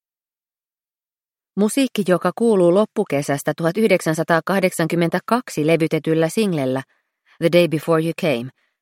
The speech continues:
tulee Bennin Yamaha G X yhdestä, polyfonisesta syntetisaattorista, jossa on kolme sormiota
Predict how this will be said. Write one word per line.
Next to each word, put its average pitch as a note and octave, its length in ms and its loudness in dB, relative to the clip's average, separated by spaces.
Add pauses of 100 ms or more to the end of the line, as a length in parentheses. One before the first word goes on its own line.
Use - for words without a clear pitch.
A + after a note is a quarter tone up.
(320)
tulee F3+ 460 4
Bennin F#3 640 2
Yamaha F#3 400 2
G D#3+ 60 -4 (320)
X - 40 -12
yhdestä, D3 540 -4 (640)
polyfonisesta E3 800 2
syntetisaattorista, F3 920 0
jossa E3+ 300 0
on E3+ 80 -2
kolme A#3 280 2
sormiota F#3+ 600 -2